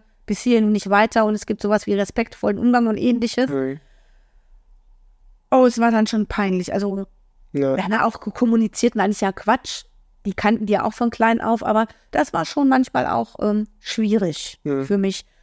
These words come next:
Speaker 1: so dann wirklich sich dann zurückzunehmen und zu sagen, „Nee“, und das hat jetzt mit mir nichts zu tun und ich muss da jetzt auch nicht schönreden oder nett machen, aber das ist schon, äh, schwierig auch gewesen. Es
Speaker 2: Aber
Speaker 1: gab
Speaker 2: es
Speaker 1: auch Phasen, wo es nicht gut geklappt hat.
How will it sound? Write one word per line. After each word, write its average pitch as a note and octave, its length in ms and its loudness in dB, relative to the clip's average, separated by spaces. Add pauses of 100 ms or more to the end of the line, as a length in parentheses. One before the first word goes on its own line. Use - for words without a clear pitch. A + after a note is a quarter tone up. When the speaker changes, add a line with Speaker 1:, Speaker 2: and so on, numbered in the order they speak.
Speaker 1:
so G#3 200 2
dann G#3+ 240 6
wirklich A3+ 280 0
sich - 240 -4
dann G#3 320 2
zurückzunehmen A#3 720 0
und G#3+ 80 -2
zu G#3+ 100 -6
sagen, G3 380 0
„Nee“, G#3 600 2
und A3+ 300 0 (1800)
das G#3 140 4
hat - 160 0
jetzt - 140 -6
mit A3+ 80 -2
mir A3 160 4
nichts B3 220 2
zu B3 100 -4
tun B3+ 220 4
und A#3 60 4
ich - 120 -6
muss B3 140 -4
da A3 80 2
jetzt G#3+ 220 0
auch G#3+ 60 0
nicht G#3+ 200 0
schönreden A#3+ 580 2
oder G3+ 220 -2
nett A3+ 220 -2
machen, B3+ 400 2 (760)
aber G#3+ 300 6
das G#3 220 -2
ist - 280 -6
schon, A3 380 0
äh, G3+ 100 -6
schwierig F3 540 -4
auch - 140 -8
gewesen. F3 580 -6
Es - 80 -4
Speaker 2:
Aber C3 80 4
Speaker 1:
gab F#3+ 120 2
Speaker 2:
es F3 60 -4
Speaker 1:
auch F#3+ 60 -4
Phasen, F#3+ 340 0
wo - 20 -4
es - 120 -8
nicht F#3 160 -8
gut - 180 -8
geklappt - 640 -8
hat. - 240 -8